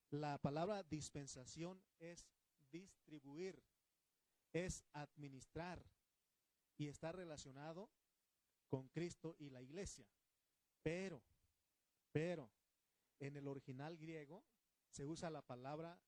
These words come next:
ahí se nos tra-, usa la palabra economía. Por eso les dije que la palabra que tenemos que aprender hoy es economía.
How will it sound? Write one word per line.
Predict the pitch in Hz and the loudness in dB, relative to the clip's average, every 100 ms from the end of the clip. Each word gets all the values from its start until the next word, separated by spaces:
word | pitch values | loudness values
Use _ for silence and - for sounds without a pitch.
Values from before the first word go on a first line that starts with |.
| _ _ - | _ _ -2
ahí | 135 156 | -2 -2
se | 170 | -6
nos | 143 - | -8 -8
tra-, | 127 135 | -8 -6
usa | 147 170 | -6 -6
la | 151 131 | -6 -6
palabra | 127 147 156 _ _ - | -6 -6 -6 _ _ -2
economía. | 165 185 - 151 139 160 190 120 - | 0 0 -4 -6 -6 -6 -8 -8 -10
Por | 120 | -10
eso | 139 170 | -6 -4
les | 139 117 | -4 -6
dije | 135 - 156 | -8 -8 -10
que | 131 113 _ _ - | -10 -14 _ _ -4
la | 131 | -4
palabra | 123 123 151 | -2 -4 -4
que | 147 139 | -4 -6
tenemos | 127 143 156 - | -6 -6 -6 -8
que | |
aprender | 123 117 117 139 | -10 -8 -2 4
hoy | 151 139 | 4 4
es | 160 180 - _ _ | 0 -2 -10 _ _
economía. | 143 165 - 156 151 180 147 | 2 2 2 0 0 -2 -4